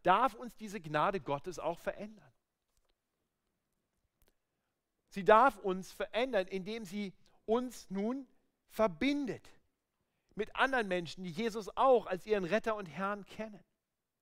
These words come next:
Die Bibel sagt, dass wenn wir Gottes Gnade erfahren haben, Gott uns in seiner Gnade zu seinen Kindern macht, uns adoptiert und uns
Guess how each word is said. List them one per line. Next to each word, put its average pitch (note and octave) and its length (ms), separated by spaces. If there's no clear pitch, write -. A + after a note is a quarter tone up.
Die G3+ 80
Bibel B3+ 240
sagt, G3+ 380
dass G3 140
wenn G3 160
wir B3 260
Gottes G#3+ 300
Gnade G#3+ 400
erfahren G#3 480
haben, E3+ 240
Gott B3 220
uns G#3 160
in G3 100
seiner F#3+ 260
Gnade F#3+ 640
zu F3 120
seinen F#3+ 380
Kindern C4+ 480
macht, - 240
uns D#3 200
adoptiert A3 880
und A3 180
uns F#3 280